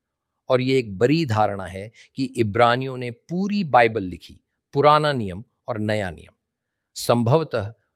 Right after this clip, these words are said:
लूका अपवाद था, फिर भी यह भी बहस का विषय है।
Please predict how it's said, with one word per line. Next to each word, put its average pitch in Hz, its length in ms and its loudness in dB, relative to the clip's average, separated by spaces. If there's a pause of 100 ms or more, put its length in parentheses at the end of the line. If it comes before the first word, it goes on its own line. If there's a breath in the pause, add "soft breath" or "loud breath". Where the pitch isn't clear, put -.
लूका 123 360 0
अपवाद 131 380 4
था, 156 300 -8 (260 soft breath)
फिर 143 120 0
भी 143 140 -2
यह 120 240 2
भी 123 160 -4
बहस 110 280 -6
का - 120 -12
विषय 92 240 -12
है। - 220 -20